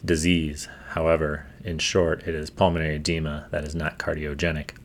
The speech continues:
This happens at a relatively low frequency, but is notable in relatively lower altitudes compared to high altitude cerebral edema,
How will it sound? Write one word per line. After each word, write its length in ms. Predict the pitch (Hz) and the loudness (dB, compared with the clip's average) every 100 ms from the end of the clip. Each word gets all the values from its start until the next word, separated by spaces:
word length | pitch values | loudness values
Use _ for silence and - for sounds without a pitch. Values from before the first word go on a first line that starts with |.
| - - - | -20 -20 -8
This 200 | 92 - | -4 -2
happens 560 | 87 82 - 78 73 - | -2 -2 -4 -4 -6 2
at 100 | 85 | 6
a 80 | 85 | 6
relatively 640 | 85 95 92 - 85 82 | 10 10 10 8 6 6
low 200 | 80 78 | 6 4
frequency, 720 | - 80 76 80 78 - 78 | 2 -2 -2 -2 -2 -2 -2
but 240 | 78 78 | -2 0
is 200 | 80 80 | 0 0
notable 640 | 82 78 76 76 78 76 76 | 0 0 0 0 0 0 -4
in 360 | - 80 76 76 | -4 -4 -4 -4
relatively 560 | 92 85 78 - 80 80 | 2 2 2 -4 -2 0
lower 360 | 78 80 82 | 2 4 4
altitudes 560 | - 78 - 80 - - | 2 -4 -6 -8 -6 -6
compared 420 | - 82 - 80 | -6 -4 -4 -4
to 60 | - | -4
high 280 | - 85 80 | -6 -4 -2
altitude 440 | 80 - - 78 | -4 -6 -6 -6
cerebral 440 | - 80 78 80 | -4 -4 -4 -4
edema, 460 | 78 78 78 78 78 | -4 -6 -6 -6 -10